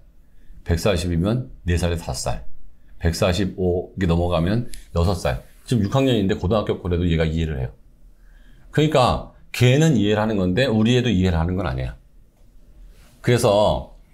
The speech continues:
타고난 지능에 훈련된 지능을 가지고 있다 그러면 이 아이는 다른 학년 거를 공부할 수가 있는 능력이 있는 거예요.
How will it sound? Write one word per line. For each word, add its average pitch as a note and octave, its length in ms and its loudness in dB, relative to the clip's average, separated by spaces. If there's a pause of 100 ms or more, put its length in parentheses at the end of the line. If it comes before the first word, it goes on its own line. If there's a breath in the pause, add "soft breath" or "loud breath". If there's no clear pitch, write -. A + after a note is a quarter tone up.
(800 loud breath)
타고난 F#3+ 480 4
지능에 A#2+ 340 2
훈련된 C3+ 880 2
지능을 G#2+ 400 0
가지고 A2 400 -2
있다 F#2+ 240 0
그러면 E2 640 0
이 G#2+ 160 0
아이는 G#2 460 2
다른 G#2+ 420 2
학년 B2+ 380 0
거를 G2 220 0
공부할 E2+ 400 0
수가 F2+ 480 0
있는 A2+ 560 0
능력이 G2+ 800 0
있는 F#2 240 2
거예요. C#2+ 280 -2